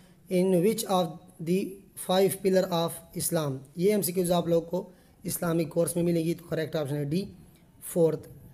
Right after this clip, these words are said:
पिलर है इस्लाम का रोज़ा। नेक्स्ट है what is the meaning of ज़रब अज़ब, ज़रब अज़ब का मतलब क्या है, तो करेक्ट ऑप्शन है डी, sharp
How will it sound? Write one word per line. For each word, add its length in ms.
पिलर 220
है 140
इस्लाम 340
का 140
रोज़ा। 360
नेक्स्ट 320
है 120
what 240
is 160
the 60
meaning 400
of 280
ज़रब 300
अज़ब, 280
ज़रब 300
अज़ब 440
का 100
मतलब 380
क्या 140
है, 200
तो 80
करेक्ट 360
ऑप्शन 320
है 80
डी, 360
sharp 600